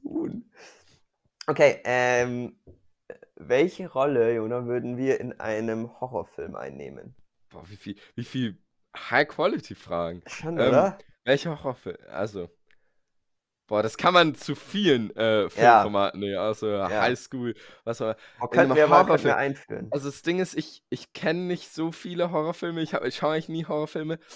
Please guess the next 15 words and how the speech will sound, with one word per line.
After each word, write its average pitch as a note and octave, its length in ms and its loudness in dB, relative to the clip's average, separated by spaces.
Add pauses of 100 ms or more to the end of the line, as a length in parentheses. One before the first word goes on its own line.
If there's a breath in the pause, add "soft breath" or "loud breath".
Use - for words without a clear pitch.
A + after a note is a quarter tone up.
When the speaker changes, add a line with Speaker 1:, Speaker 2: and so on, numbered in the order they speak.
(280 loud breath)
Speaker 2:
Also C3+ 180 -2
ich D#3 260 0
wär D#3 260 8
auf, D#3 280 2
ich - 180 -8
wär D#3+ 160 6
jetzt, F3 160 0
glaub D#3 140 2
ich, C#3+ 140 -2
nicht C#3+ 380 -4
der, D3+ 100 4
der C#3 140 4
als B2+ 120 -2
erster B2 300 0
verreckt. F#2+ 580 -4